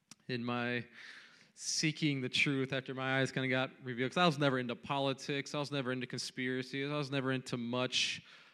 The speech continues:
outside of the norms of Christianity or politics or all these other things.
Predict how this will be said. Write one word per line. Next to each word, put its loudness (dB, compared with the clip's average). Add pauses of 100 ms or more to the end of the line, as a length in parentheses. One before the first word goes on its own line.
(220)
outside -2
of -4
the -4
norms 0
of -8
Christianity 0
or 2
politics -2
or 0
all 4
these 0
other -2
things. -4